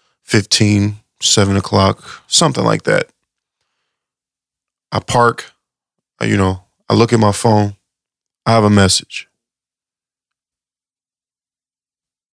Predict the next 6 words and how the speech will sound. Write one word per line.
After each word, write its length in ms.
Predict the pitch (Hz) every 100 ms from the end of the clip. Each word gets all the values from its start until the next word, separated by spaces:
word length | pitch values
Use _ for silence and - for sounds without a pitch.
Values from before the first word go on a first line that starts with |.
| _ _ _ _ _ _ -
"Your 100 | 117
boy 220 | 101 113
Nipsey 440 | 110 117 - 117 104
just 220 | 104 -
got 160 | 104
shot." 340 | 101 - -